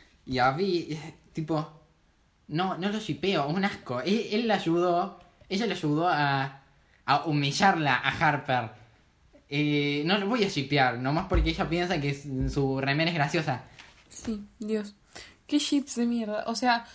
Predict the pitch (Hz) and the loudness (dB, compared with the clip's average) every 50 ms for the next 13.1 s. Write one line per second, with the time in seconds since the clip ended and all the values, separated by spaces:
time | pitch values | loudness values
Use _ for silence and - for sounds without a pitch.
0 | - - _ _ - 262 262 - 311 294 269 277 285 262 - - 339 381 427 427 | -20 -20 _ _ -6 -4 -2 0 0 0 2 2 0 0 0 0 2 2 4 4
1 | 370 320 277 247 226 202 - 202 202 202 220 262 277 269 254 226 190 196 208 226 | 4 4 2 2 2 2 4 4 4 6 6 6 6 4 4 4 2 0 0 2
2 | 240 233 220 208 220 226 220 208 220 226 226 220 196 208 208 - 214 220 226 233 | 2 2 2 2 2 0 0 2 0 0 0 0 -2 -2 0 2 2 2 2 2
3 | 226 226 - - - - - - - _ - - 247 214 233 226 226 - - 240 | 0 -2 -4 -10 -20 -20 -20 -20 -20 _ -2 0 2 4 4 6 8 8 8 8
4 | 302 302 - - 311 294 - 269 254 - 262 254 240 240 240 220 208 233 240 247 | 6 4 2 0 -2 0 -2 -2 0 0 2 2 0 0 -2 -4 0 2 2 2
5 | 240 240 247 - - 254 269 262 277 262 262 285 302 330 349 381 403 370 359 349 | 2 2 0 -2 -2 -4 -2 -2 -2 -2 0 2 2 4 4 4 4 4 4 4
6 | 311 285 247 254 247 247 233 226 208 233 254 262 269 269 277 277 269 269 269 - | 2 4 4 4 4 4 4 2 2 2 2 4 6 8 8 8 8 6 2 -2
7 | - - - - - - - - - - - _ _ _ - - - 269 - 202 | -12 -20 -20 -20 -20 -20 -20 -20 -20 -20 -20 _ _ _ -4 0 2 4 4 4
8 | 190 233 247 202 190 190 190 190 190 196 202 - 285 294 285 262 285 262 262 240 | 4 4 2 2 4 4 2 0 0 -2 -2 -2 0 0 2 2 2 2 2 2
9 | 240 226 226 220 208 196 185 185 180 180 190 - - _ _ - 196 208 214 208 | 2 0 0 -2 -2 -2 -4 -6 -8 -10 -12 -16 -20 _ _ 0 6 6 8 8
10 | 208 214 226 233 240 240 233 233 233 233 220 214 208 202 196 190 - - - - | 8 6 6 6 6 8 6 6 4 2 2 2 2 2 0 -2 -6 -14 -20 -20
11 | - - - - - - - - - - - 233 214 208 202 190 208 233 247 226 | -20 -20 -20 -20 -20 -20 -20 -20 -4 2 4 6 8 8 8 8 8 8 8 8
12 | 226 226 208 214 214 214 226 202 - 240 240 220 294 302 269 254 - 294 320 311 | 8 6 6 6 6 6 4 4 4 4 6 8 8 10 8 8 6 4 4 4
13 | 262 - | 2 0